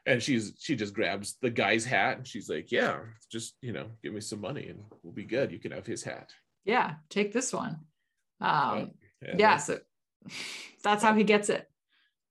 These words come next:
Speaker 1: Yeah. So in any of the pictures you see, all the fan art, he's always
Speaker 2: Mm-hmm.
Speaker 1: wearing that black hat. It's part of,
Speaker 2: Mm-hmm.
Speaker 1: part of his, his look, that and his Ashendare.
Speaker 2: Mm-hmm. Um,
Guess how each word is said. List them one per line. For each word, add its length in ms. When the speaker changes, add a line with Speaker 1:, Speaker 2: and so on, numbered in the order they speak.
Speaker 1:
Yeah. 220
So 240
in 420
any 240
of 80
the 60
pictures 500
you 80
see, 400
all 200
the 100
fan 300
art, 400
he's 160
always 240
Speaker 2:
Mm-hmm. 80
Speaker 1:
wearing 160
that 140
black 240
hat. 280
It's 100
part 200
of, 60
Speaker 2:
Mm-hmm. 140
Speaker 1:
part 220
of 140
his, 760
his 240
look, 300
that 220
and 80
his 140
Ashendare. 800
Speaker 2:
Mm-hmm. 340
Um, 560